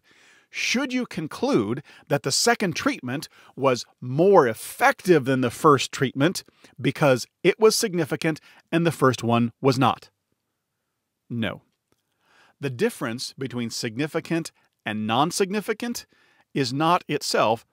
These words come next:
statistically significant. We should also avoid something called p-hacking or data mining, where a researcher runs a huge number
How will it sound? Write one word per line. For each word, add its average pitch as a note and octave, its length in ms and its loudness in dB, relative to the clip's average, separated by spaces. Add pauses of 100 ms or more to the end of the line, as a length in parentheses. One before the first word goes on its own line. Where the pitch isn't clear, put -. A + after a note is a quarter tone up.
statistically - 680 -2
significant. - 580 -6 (1200)
We D#3 120 -6
should - 180 -2 (140)
also F#3+ 520 0
avoid A2 520 -4 (160)
something A#2+ 420 -12
called G#2 480 -10 (480)
p-hacking B2+ 840 -4 (200)
or B2+ 280 -4 (120)
data C3+ 320 -4
mining, G2 520 -6 (480)
where C3+ 200 0
a C#3 60 -2
researcher C3+ 580 -2
runs A2+ 320 -4
a G#2 60 -10
huge F#3 560 -6
number A#2+ 460 -6